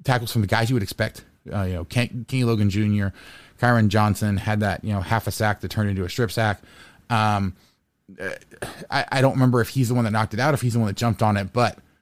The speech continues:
regardless, uh, no, I'm sorry, yes. It, uh, Kyron Johnson was the one that, that recovered it. He was not the one that actually forced it. But,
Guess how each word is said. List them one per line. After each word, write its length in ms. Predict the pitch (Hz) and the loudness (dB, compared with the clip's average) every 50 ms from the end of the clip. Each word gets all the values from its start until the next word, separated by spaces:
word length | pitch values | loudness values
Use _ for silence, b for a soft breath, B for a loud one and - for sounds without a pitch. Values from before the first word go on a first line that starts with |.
| _ _ - | _ _ -2
regardless, 800 | 123 123 104 117 123 139 147 123 104 101 95 87 80 - - - - - | -2 0 2 2 2 2 2 2 0 -2 -2 -4 -6 -10 -14 -16 -10 -4
uh, 640 | - 120 117 113 110 104 104 104 101 101 104 107 135 | -2 0 0 2 2 0 0 0 -2 -2 -2 -2 2
no, 220 | 143 196 185 120 101 | 4 4 4 4 2
I'm 120 | 110 151 156 | 0 -2 0
sorry, 200 | - 131 131 160 | 2 2 2 2
yes. 200 | 156 110 110 110 | 0 -2 -4 -2
It, 120 | - 147 147 | 0 2 2
uh, 500 | 139 139 131 117 131 139 131 120 113 113 | 2 2 2 4 4 4 4 2 2 0
Kyron 340 | - - - 196 220 208 | -2 -2 2 4 4 6
Johnson 220 | 165 175 165 147 160 | 6 6 4 4 2
was 80 | 151 | 2
the 60 | 135 139 | 4 4
one 100 | 139 131 | 4 2
that, 200 | 113 110 127 123 | 2 -2 -2 -2
that 160 | 123 117 113 113 | 0 0 0 0
recovered 600 | 107 107 101 - - - - - 202 170 123 101 | -2 -2 -4 -4 -4 -2 2 2 4 4 4 2
it. 140 | 95 87 - | 0 -4 -12
He 180 | - - 127 135 | -8 -2 0 2
was 140 | 131 117 104 | 2 2 2
not 200 | 131 127 127 - | 2 0 0 -2
the 60 | 120 | -2
one 120 | 117 113 | -2 -2
that 80 | 101 98 | -2 -2
actually 280 | 107 104 - - 95 | -4 -4 -4 -6 -8
forced 440 | 87 - - - 107 98 92 - - | -8 -8 -6 -4 -2 -2 -4 -4 -8
it. 120 | - - - - - | -14 -14 -14 -4 -2
But, 200 | 147 - - | -2 -2 -2